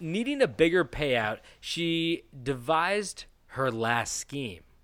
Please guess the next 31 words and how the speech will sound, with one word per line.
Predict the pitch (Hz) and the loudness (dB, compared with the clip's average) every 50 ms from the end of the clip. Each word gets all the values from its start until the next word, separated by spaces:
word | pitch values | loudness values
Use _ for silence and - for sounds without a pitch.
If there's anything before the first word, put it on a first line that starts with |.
| _ _ - - - - - - _ | _ _ -20 -20 -20 -20 -20 -16 _
Martha | 120 156 190 233 247 - 294 | 2 2 2 2 2 -2 -4
noticed | 254 196 143 131 135 139 147 139 - - - - | -2 0 0 0 0 0 -2 -4 -4 -10 -12 -10
an | 139 | -10
expensive | 131 117 - - - - 147 165 165 - - 113 - - | -8 -6 -6 -6 -4 -2 -4 -4 -4 -6 -10 -12 -12 -12
painting | - - 180 180 180 - - 107 104 101 | -12 -10 -8 -8 -8 -8 -10 -12 -12 -14
hanging | 101 - - 139 143 139 143 147 156 | -16 -12 -10 -8 -8 -6 -8 -10 -10
in | - 143 135 131 | -10 -10 -6 -6
her | 131 120 | -6 -6
deceased | 113 123 117 - - - 139 151 156 - - - - - - | -4 -2 0 0 0 0 0 -2 -4 -4 -6 -6 -14 -12 -8
aunt's | 180 202 226 220 - - | -4 -4 -4 -6 -6 -10
house | - 107 101 - - 107 117 - - - - - - - - - | -8 -8 -8 -8 -8 -8 -10 -10 -12 -14 -20 -20 -20 -20 -10 -8
and | 170 180 | -6 -4
decided | 175 - - 262 285 330 330 311 294 | -2 -2 0 0 0 0 -2 0 0
to | - 190 | 0 -2
hide | - - 311 330 339 330 | 0 0 2 2 2 2
the | 269 180 | 0 -4
painting | - - 117 117 113 - 123 127 131 - - - - - - | -4 -2 -4 -4 -4 -6 -8 -8 -8 -10 -12 -18 -20 -18 -6
in | - 175 165 | -4 -2 0
a | 170 165 | 0 -2
nearby | 156 147 175 214 233 240 208 220 220 214 214 208 | 0 0 2 4 4 4 4 2 2 2 2 0
warehouse | 160 131 143 139 139 131 117 135 135 139 139 139 - - - - - | 0 2 2 2 2 0 0 0 0 0 0 -2 -6 -10 -16 -16 -10
and | - 131 131 120 | -8 -8 -8 -8
claim | - - 170 170 170 175 180 185 185 170 - - - _ _ | -8 -4 -2 -2 0 0 0 -2 -4 -8 -12 -18 -20 _ _
that | 143 139 139 - | -2 -2 0 -2
the | 151 147 143 | -4 -6 -6
insur-, | 135 123 - - - - 208 220 214 202 - - _ | -6 -6 -6 -4 2 4 4 6 6 4 2 -2 _
uh, | 156 151 143 139 135 131 131 123 - - - | -2 0 2 2 2 0 -2 -4 -6 -10 -6
that | 131 151 147 143 139 - - _ - - | -2 0 0 0 -2 -6 -18 _ -20 -20
the | 139 127 147 156 151 | -12 -8 -8 -6 -6
insured | 139 143 127 - - - 185 196 202 180 156 | -6 -6 -6 -6 -2 0 2 2 2 0 -2
painting | - 147 196 214 220 190 - 120 113 113 113 | -6 -4 -4 -4 -4 -4 -6 -6 -6 -6 -8